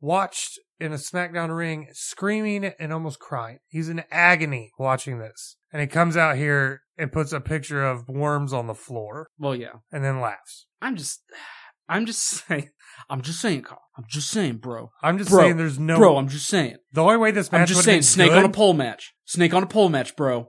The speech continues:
Speaker 1: The only way this would have been good is if they just didn't fucking do it.
Speaker 2: Well, yeah.
Speaker 1: You know why? You, you know how he ended the feud? Randy goes, "Well,"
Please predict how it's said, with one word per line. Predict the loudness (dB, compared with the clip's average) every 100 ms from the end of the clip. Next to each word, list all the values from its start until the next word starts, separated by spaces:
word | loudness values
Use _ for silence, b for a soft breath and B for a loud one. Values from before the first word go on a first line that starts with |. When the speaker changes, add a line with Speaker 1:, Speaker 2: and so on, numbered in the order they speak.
| _ 0
Speaker 1:
The |
only | 4 4
way | 6 6 6
this | 2 0 0
would | -2
have | -2
been | -2
good | -2 -2
is | -2
if | -6 -6
they | -10
just | -10 -4
didn't | -2 -2 -2
fucking | 0 0 0 -6
do | -4 -6
it. | -8 -12 -6
Speaker 2:
Well, | -2 -2 -4
yeah. | -12 -14 -18 _
Speaker 1:
You | -2 2
know | 4
why? | 4
You, | 0 -6
you | -14 -10 -4
know | 0
how | 0
he | -2
ended | -2 -4
the | -4
feud? | -4 -4 -6 -8
Randy | -6 -6 -6
goes, | -8 -8
"Well," | 0 2 2